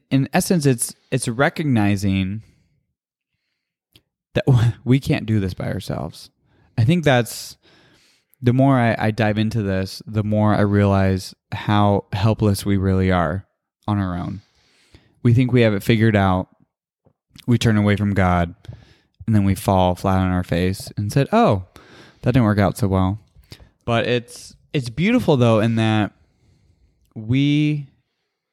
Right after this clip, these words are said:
if we always give everything to God, to the Holy Spirit, He will <laughs> never, ever steer us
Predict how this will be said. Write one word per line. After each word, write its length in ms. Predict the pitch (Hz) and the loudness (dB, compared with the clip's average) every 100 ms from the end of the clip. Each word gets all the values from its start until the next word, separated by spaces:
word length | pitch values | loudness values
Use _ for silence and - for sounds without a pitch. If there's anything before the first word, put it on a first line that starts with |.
| _ _ _ _ _ _ | _ _ _ _ _ _
if 220 | - 120 139 | -4 -2 2
we 200 | 147 147 _ | 2 2 _
always 400 | 120 120 127 120 | 2 4 4 2
give 180 | - - | 0 2
everything 520 | 107 107 107 107 104 - _ | 2 2 2 0 -4 -12 _
to 100 | - | -4
God, 400 | 107 101 95 98 98 | 0 2 2 0 0
to 60 | |
the 80 | 110 | 0
Holy 220 | 101 98 95 | 2 2 0
Spirit, 460 | - 95 95 95 _ _ _ _ | 0 2 2 0 _ _ _ _
He 200 | - 131 | -2 0
will 160 | 110 90 - | 0 -4 -12
<laughs> 140 | - | -4
never, 440 | 120 104 95 90 - _ - - _ _ _ _ | -2 0 0 -2 -8 _ -20 -20 _ _ _ _
ever 220 | 120 104 | 2 2
steer 360 | 98 - 98 90 | 0 -2 0 2
us 320 | 87 - - | 0 -6 -16